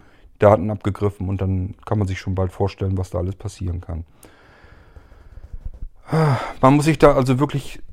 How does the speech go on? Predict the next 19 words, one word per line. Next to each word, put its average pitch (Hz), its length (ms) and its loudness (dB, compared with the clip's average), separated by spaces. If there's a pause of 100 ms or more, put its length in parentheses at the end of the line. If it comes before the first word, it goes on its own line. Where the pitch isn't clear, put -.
(100)
sehr 110 280 6
viel 127 200 -2
Gedanken 113 360 4
zu - 120 -6
machen. 104 220 0
Das 107 140 -4
ist - 220 -8
echt 143 240 2
leichtfertig, - 1300 0
wie 120 40 -4
die 117 100 0
Menschen 123 360 0
im 123 60 0
Moment 117 320 0
mit 120 120 -6
der 110 100 2
ganzen 113 260 -4
Geschichte - 340 -6
umgehen. 95 460 -4